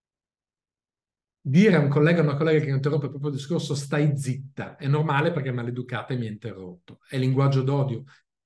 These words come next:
spesso sessista, in quanto raramente lo si direbbe a un uomo, e so-, è un'espressione maleducata.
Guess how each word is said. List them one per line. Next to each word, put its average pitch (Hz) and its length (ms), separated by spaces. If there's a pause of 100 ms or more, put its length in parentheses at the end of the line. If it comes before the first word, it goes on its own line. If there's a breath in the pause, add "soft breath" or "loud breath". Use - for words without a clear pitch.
(140)
spesso - 480
sessista, 127 500
in 113 100
quanto 113 220
raramente 113 440
lo 110 60
si 98 120
direbbe 123 260
a 185 60
un 214 80
uomo, 143 360
e - 60
so-, - 180
è - 60
un'espressione 117 560
maleducata. 95 760